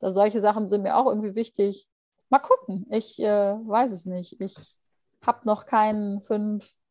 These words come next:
ja, Fünfjahresplan vielleicht, aber noch keinen zehn oder fünfzehn Jahresplan.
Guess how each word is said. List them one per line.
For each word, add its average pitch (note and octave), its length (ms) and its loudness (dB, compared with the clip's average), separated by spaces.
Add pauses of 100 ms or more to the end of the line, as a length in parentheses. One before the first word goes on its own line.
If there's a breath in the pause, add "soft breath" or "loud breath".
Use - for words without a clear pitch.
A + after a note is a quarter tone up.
(120)
ja, F3 160 2
Fünfjahresplan G3 800 2
vielleicht, G3 340 0
aber E3+ 140 -2
noch F3 140 -8
keinen F#3 260 -2
zehn F3+ 320 -2
oder E3+ 160 -4
fünfzehn - 420 -12
Jahresplan. A3 560 -8